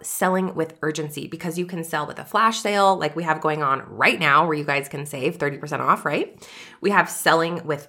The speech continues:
live classes or workshops, and we have full out live launches that can be anywhere from three, one, two, three,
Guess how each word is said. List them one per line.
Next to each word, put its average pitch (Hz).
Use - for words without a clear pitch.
live 143
classes 202
or 151
workshops, 208
and 185
we 202
have 285
full 185
out 143
live 180
launches 151
that -
can 185
be 180
anywhere 202
from 151
three, 190
one, 196
two, 185
three, 175